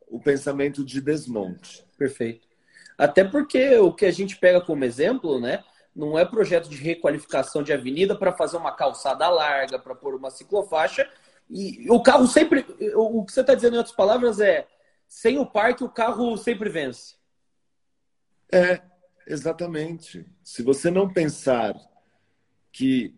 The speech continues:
Speaker 1: se você pensar que a ausência da estrutura para carros não vai, a médio prazo, atrapalhar o trânsito, qual é a questão?
Speaker 2: Perfeito.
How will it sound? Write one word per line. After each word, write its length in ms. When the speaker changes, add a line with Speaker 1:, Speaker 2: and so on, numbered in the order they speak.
Speaker 1:
se 180
você 260
pensar 460
que 280
a 140
ausência 760
da 120
estrutura 760
para 340
carros 920
não 540
vai, 640
a 120
médio 640
prazo, 640
atrapalhar 800
o 60
trânsito, 800
qual 320
é 120
a 80
questão? 640
Speaker 2:
Perfeito. 480